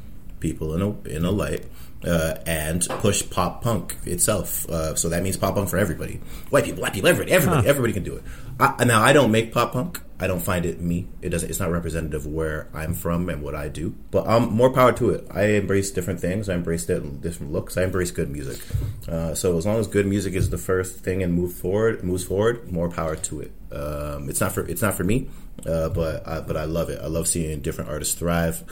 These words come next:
Speaker 1: We got, like, uh, Meet Me at the Altar. We got so many. We got Willow Smith doing things. You know, public figures that are doing really well,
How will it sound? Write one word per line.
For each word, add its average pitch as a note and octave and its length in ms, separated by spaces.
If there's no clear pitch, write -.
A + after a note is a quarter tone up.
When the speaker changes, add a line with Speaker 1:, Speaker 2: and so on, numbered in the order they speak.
Speaker 1:
We E2+ 60
got, D2+ 200
like, D2+ 220
uh, D#2 140
Meet F2 220
Me F2 120
at E2+ 100
the E2 80
Altar. F2 540
We - 60
got G2+ 100
so A#2+ 160
many. G#2 140
We F2 40
got F2 140
Willow G#2+ 220
Smith A#2 320
doing A2+ 220
things. A2+ 580
You F#2+ 100
know, G#2 120
public C3 300
figures G2 300
that E2+ 100
are E2+ 80
doing F#2+ 280
really F2+ 200
well, E2 300